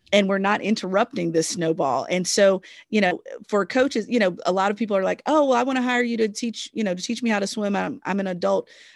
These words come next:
um, beginner swimmer." Well, you know,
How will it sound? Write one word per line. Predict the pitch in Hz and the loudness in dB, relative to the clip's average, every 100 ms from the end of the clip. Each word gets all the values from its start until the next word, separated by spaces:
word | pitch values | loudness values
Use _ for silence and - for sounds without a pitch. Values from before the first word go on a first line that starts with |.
| _ | _
um, | 185 170 170 | 0 0 0
beginner | 165 175 196 196 175 175 233 _ | -2 -2 0 0 -2 -4 -10 _
swimmer." | - - 294 254 175 - | -8 -2 0 0 -2 -2
Well, | 202 220 214 214 _ _ _ | 2 4 2 0 _ _ _
you | - 220 | -2 2
know, | 180 | 2